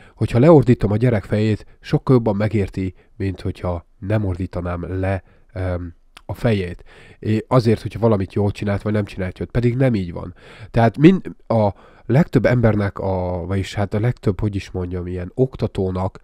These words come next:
a fejében az van, hogy sokkal jobb teljesítményt érnek el a diákjai, és most nem, diák alatt nem csak gyerekeket értek, hogyha leordítják a fejüket annak az adott tanulónak,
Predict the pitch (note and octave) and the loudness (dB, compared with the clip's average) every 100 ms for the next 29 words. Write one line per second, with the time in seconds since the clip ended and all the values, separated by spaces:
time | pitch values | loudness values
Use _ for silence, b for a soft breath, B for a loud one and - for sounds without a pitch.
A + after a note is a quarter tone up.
0 | b b - C3+ B2 G2 G2+ A2 - G2 | b b -4 2 4 4 0 0 0 -4
1 | G2+ b b b - F#2+ D#3 - A2+ - | -4 b b b -10 -2 0 4 2 4
2 | A2+ G#2+ G#2 G2+ F#2 G2 G2 F#2+ G#2 F#2+ | 0 0 -4 -4 -4 -4 -4 -4 -4 -2
3 | F2 F2 - _ - G2+ G#2+ G2 F#2+ G2 | -2 -6 -12 _ -10 -2 0 0 -2 -4
4 | G2 C#3 E3+ G2+ G2 - G#2+ G2 A#2 G#2 | 0 0 -2 -4 -8 -4 -4 -2 -2 -2
5 | - F#2 F#2+ F#2 F#2+ - _ G2+ F2+ - | -2 -4 -4 -6 -6 -8 _ -8 -8 -8
6 | F2+ F2+ B2 - A#2+ B B B2 - A#2 | -8 -2 -2 0 -4 B B -10 2 2
7 | - G2+ G2 B2 A#2+ G#2 G2 G2 F2+ - | 4 0 4 4 4 2 -2 -4 -6 -6
8 | - A2 B2+ - D#3+ E3+ b b - A2+ | -2 0 0 2 2 2 b b -4 -2
9 | A#2 A#2+ - A2+ G#2+ G2 - - - C3+ | 0 -2 0 0 0 -2 -6 -14 -2 2
10 | C3 B2 A#2 A2+ A2+ | 4 4 4 4 2